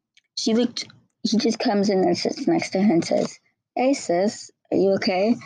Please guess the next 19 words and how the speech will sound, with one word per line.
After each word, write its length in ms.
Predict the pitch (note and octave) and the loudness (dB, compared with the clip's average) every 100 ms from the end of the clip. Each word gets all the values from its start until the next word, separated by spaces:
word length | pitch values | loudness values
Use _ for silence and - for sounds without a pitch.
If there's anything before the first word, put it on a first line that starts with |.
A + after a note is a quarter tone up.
| - _ _ _ _ _ _ _ _ _ _ _ - | -18 _ _ _ _ _ _ _ _ _ _ _ -6
Shiku's 460 | - C4+ E4 D4+ | 0 0 2 0
just 480 | - A3+ - - - - - - _ - | 0 -4 -4 -6 -8 -14 -18 -20 _ -8
hugging 760 | - - - G#3+ G3+ G3+ G3+ | -6 -4 -4 0 2 2 2
the 60 | F3+ | 0
stuffed 460 | - - E3 - C#3 | -2 -2 -2 -2 -2
rabbit 320 | C#3 C#3 D#3 | 0 2 0
and 100 | E3+ | 0
says, 420 | C3+ C#3+ - - - - _ - _ _ _ _ - | 0 -2 -2 -6 -12 -20 _ -20 _ _ _ _ 0
"I 60 | |
miss 320 | B3 G#3 - | 2 2 -2
Toya." 720 | - - - D3 - D#2+ G#3 - - _ _ _ _ _ _ _ | -8 -4 0 0 -2 -2 -2 -4 -14 _ _ _ _ _ _ _
Sh-, 60 | - - - _ _ _ | -10 -10 -18 _ _ _
Shoto 240 | - E3 E3+ | -4 -2 -2
says, 460 | - - - - - | -2 -4 -4 -6 -6
"Yeah, 360 | - F3 E3+ | -4 -2 -2
I 60 | G#3 | 0
miss 280 | G#3 G3+ - | 0 0 0
him 140 | F3+ | 0
too. 420 | - F3+ E3 D#3+ | 0 0 0 0